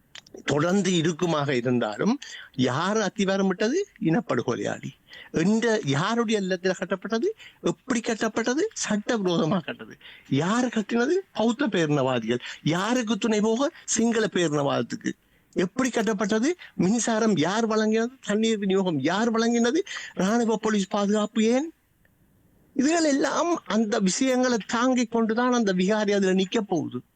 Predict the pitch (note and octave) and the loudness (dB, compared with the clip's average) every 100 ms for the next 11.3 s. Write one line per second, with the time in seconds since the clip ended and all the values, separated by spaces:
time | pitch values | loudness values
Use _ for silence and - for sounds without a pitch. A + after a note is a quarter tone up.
0 | _ _ _ _ - - E3+ G3 G#3 G3+ | _ _ _ _ -20 -6 0 2 2 2
1 | F#3+ G#3+ - - - G3 E3+ C3+ C#3+ G3+ | 2 2 0 -2 0 0 2 2 2 4
2 | B3 G#3 F#3+ B2+ G3+ E4+ - - - D#3 | 2 2 0 2 0 -4 -12 -4 -2 0
3 | C#3 B2+ C#3+ F#3+ F#3 F3 B2 F#3+ E4+ _ | 0 -2 -2 0 0 0 0 -2 -4 _
4 | _ _ _ C#3+ D#3 E3 A#2+ - - - | _ _ _ -2 2 0 0 -6 -18 -18
5 | - - - E3 E3 B3 C4+ G#3 E3 C3+ | -18 -20 -2 0 2 2 0 0 0 -2
6 | B2+ C3 G#3+ E4 _ _ - E3 D#3+ - | 0 0 0 -4 _ _ -4 0 -2 0
7 | G#3+ B3 - A3+ F#3+ F#3 E3+ D#3+ C#3+ C#3 | -2 -2 -2 -2 0 2 0 2 2 0
8 | C3+ D3 G#3 - - A#3+ C4 C4 A#3 G3+ | 0 -2 -2 -4 -2 0 2 2 0 0
9 | G3+ F3+ E3 D3+ C#3+ - D3+ - - F#3+ | 2 2 0 0 0 -2 -4 -4 -4 0
10 | C#4+ C#4 B3 A#3+ G#3+ G3+ F#3 C3+ D3+ B2 | 0 0 2 2 2 2 0 0 -2 -2
11 | A#2+ A#2 | -2 -4